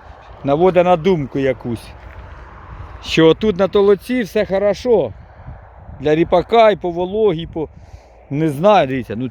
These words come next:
тут ріпак, і тут ріпак, тут ріпак.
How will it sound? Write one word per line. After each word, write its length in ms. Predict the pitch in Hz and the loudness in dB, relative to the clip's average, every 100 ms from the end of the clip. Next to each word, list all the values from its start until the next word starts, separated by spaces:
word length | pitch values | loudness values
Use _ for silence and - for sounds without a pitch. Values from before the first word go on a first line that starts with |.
| - | -4
тут 260 | 233 247 | -4 -2
ріпак, 460 | 262 214 214 165 135 - _ _ _ _ - - - | -4 -2 0 0 -2 -8 _ _ _ _ -20 -20 -18
і 140 | - 139 | -8 -8
тут 400 | 165 247 190 156 | 0 2 2 0
ріпак, 500 | 185 - 160 123 104 _ _ _ _ | -4 -2 -2 -2 -6 _ _ _ _
тут 300 | _ 196 262 | _ -2 0
ріпак. 560 | 262 240 - 175 139 107 | 0 -4 0 0 0 -4